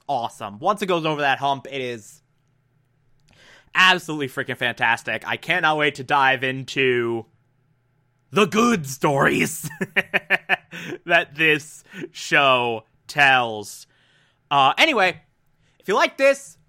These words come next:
favorite the podcast, anchor dot F M slash T V archives, so that you can be here every single Monday through Friday as I go through every single episode of this and other shows. And you can find it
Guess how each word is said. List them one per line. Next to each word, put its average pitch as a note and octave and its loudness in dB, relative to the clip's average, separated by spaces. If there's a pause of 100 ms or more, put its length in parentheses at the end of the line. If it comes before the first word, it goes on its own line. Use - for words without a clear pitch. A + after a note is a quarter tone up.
favorite A#3 -2
the - 0
podcast, G#3+ 2
anchor G3+ 0
dot E3+ 0
F D#3+ -4
M G3+ -2
slash D4 0
T D3+ -10
V C#3 -4
archives, F3+ 0
so - -16
that G2+ -12
you D3+ -2
can G3+ -2
be G3 0
here F#3 0 (520)
every C#4+ 2
single F3+ -4
Monday D3+ -2
through D3+ -8
Friday F#3 0
as C4+ -2
I - -10
go F3+ -2
through F#3 -2
every A3 -4
single D#3+ -8
episode D3+ -4 (140)
of A#3 0
this C#3 -4
and C3 -2
other B2 -6
shows. A#3+ 0 (720)
And F4+ 2
you F4+ -6
can B3+ -6
find A3+ 0 (720)
it G#3+ 2